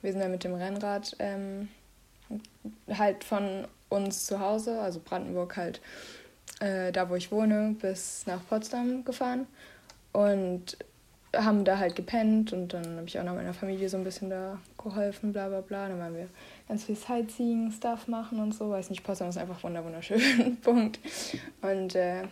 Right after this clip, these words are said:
danach war ich in Italien, in Verona,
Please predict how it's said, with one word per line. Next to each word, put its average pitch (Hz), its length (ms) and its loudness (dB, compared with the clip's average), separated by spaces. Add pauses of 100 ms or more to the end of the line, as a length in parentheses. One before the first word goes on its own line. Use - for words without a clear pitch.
(300)
danach 196 840 -4
war 190 140 -2
ich - 440 -12
in 180 480 -6
Italien, 208 760 -4 (120)
in 220 160 4
Verona, 196 680 -2